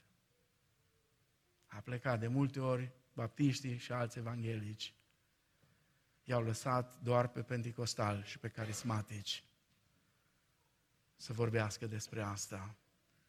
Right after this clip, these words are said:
Nu e în regulă. Nu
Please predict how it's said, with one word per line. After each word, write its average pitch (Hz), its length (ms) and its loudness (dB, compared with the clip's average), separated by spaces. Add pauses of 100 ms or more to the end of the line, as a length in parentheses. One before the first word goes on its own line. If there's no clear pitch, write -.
(1080)
Nu 135 180 4
e 135 120 4
în 127 100 0
regulă. 104 580 -2 (1300)
Nu 135 500 4